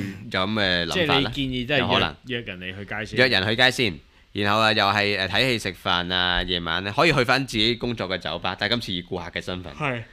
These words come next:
Speaker 1: 係啦，飲多兩杯呢，然後呢，就，誒，可能book埋酒店。
Speaker 2: 哦。
Speaker 1: 係啦，就上埋。
Speaker 2: 正式啲。
Speaker 1: 正式啲。
Speaker 2: 哦。
Speaker 1: 係啦，雖然呢，上到酒店呢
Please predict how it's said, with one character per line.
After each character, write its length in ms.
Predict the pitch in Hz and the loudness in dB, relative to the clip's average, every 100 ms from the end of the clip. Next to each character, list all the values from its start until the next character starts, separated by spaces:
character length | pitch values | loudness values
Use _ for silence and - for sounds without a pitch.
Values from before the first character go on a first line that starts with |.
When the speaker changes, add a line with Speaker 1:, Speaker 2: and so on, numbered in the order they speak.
| - | -14
Speaker 1:
係 60 | 87 | -6
啦， 120 | 87 - - - | -6 -8 -16 -4
飲 220 | 101 139 175 | 0 2 6
多 140 | 185 | 8
兩 260 | 139 131 143 | 8 4 2
杯 180 | 151 | 0
呢， 160 | 156 151 120 90 | 4 2 0 -4
然 100 | 85 | -2
後 160 | 92 101 | 0 2
呢， 200 | 123 127 - - - | 0 -2 -14 -20 -2
就， 100 | 101 | 0
誒， 280 | 90 87 85 87 82 | 2 0 -2 -4 0
可 80 | 117 | -2
能 100 | 113 | -2
book 80 | 113 | -4
埋 160 | 87 | -4
酒 200 | 71 73 | -6 -12
店。 180 | 78 73 69 - - | -10 -14 -14 -6 -4
Speaker 2:
哦。 220 | 104 101 92 | -4 -8 -6
Speaker 1:
係 40 | |
啦， 120 | 82 | -6
就 200 | 78 85 | -4 -4
上 200 | 82 82 | -4 -6
埋。 120 | 80 65 | -8 -8
Speaker 2:
正 260 | 139 131 131 | -8 -6 -6
式 140 | 147 - | -8 -8
啲。 260 | 135 120 117 - | -10 -10 -10 0
Speaker 1:
正 380 | 104 107 104 | 2 2 -2
式 100 | 104 107 | -2 -4
啲。 200 | 110 95 | -2 -6
Speaker 2:
哦。 340 | 104 92 82 80 - | -6 -12 -16 -20 -14
Speaker 1:
係 100 | 78 | -14
啦， 100 | 69 _ _ | -14 _ _
雖 240 | - 240 208 | 2 6 6
然 160 | 139 180 | 8 4
呢， 60 | 180 - _ - _ _ _ | 4 -8 _ -20 _ _ _
上 180 | - 147 | 2 4
到 100 | 156 | 4
酒 240 | - 123 143 | 6 4 6
店 160 | 135 | 2
呢 160 | 131 | 2